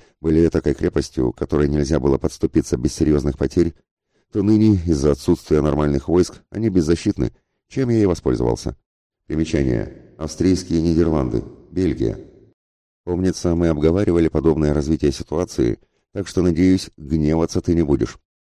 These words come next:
Ныне владений Габсбургов у наших границ не осталось вовсе,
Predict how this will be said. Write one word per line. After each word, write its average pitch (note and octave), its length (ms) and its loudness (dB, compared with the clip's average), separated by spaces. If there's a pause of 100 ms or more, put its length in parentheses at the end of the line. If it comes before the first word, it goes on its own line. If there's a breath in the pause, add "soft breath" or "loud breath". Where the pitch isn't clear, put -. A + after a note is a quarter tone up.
(100)
Ныне E2+ 360 2
владений E2 460 2
Габсбургов D2 720 0
у - 100 -6
наших D#2 320 0
границ D2+ 380 0
не D2 60 -2
осталось D2 440 -4
вовсе, E2+ 340 -2